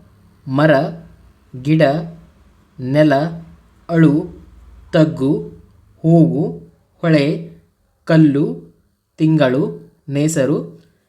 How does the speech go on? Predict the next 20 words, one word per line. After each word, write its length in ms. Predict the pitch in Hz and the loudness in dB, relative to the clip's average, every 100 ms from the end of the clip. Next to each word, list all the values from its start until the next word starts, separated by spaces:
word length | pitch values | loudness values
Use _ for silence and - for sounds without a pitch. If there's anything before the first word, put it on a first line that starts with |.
| _ _ _ _ _ | _ _ _ _ _
ಸ್ನೇಹಿತರೆ, 460 | - 190 208 208 | -6 -2 -2 -2
ಇವಾಗ 340 | 240 - 180 165 | -6 -4 0 0
ಸ್ಟಾರ್ಟಿಂಗ್ 480 | 165 151 156 175 139 | 0 0 0 0 0
ಓದ್ತಾ 260 | 165 170 | 0 2
ಇದ್ದೀನಿ. 520 | 160 147 156 143 - - | 0 0 -2 -4 -10 -8
ಇದೆಲ್ಲವನ್ನು 560 | 143 147 180 190 190 | -2 0 0 0 -2
ಕವರ್ 280 | 190 151 151 | -2 0 0
ಮಾಡಿದ 260 | 147 143 139 | 0 -2 -2
ನಂತರ 260 | 143 156 | -2 -2
ನಾವು 280 | 147 147 - | -2 -2 -2
ಒಂದು 240 | 156 202 | -2 -2
ಕಥೆನ 480 | - - 151 185 190 | -6 -4 -2 0 0
ಎಕ್ಸ್ಪ್ಲೇನ್ 520 | 180 147 120 - 156 | 0 0 -2 -6 -4
ಮಾಡ್ತಾ 280 | 143 135 139 | -2 -4 -6
ಹೋಗ್ತೀನಿ. 300 | 131 123 196 | -6 -6 -4
ಅದರಲ್ಲಿ 300 | 165 151 185 | -2 0 0
ಈ 140 | 151 147 | 2 2
ಎಲ್ಲ 180 | 139 | 0
ಪದಗಳು 360 | 151 135 139 170 | -2 -2 -2 -2
ಬಂದಿರ್ತಾವೆ. 840 | 139 123 120 120 113 - _ _ | -2 -4 -8 -10 -12 -14 _ _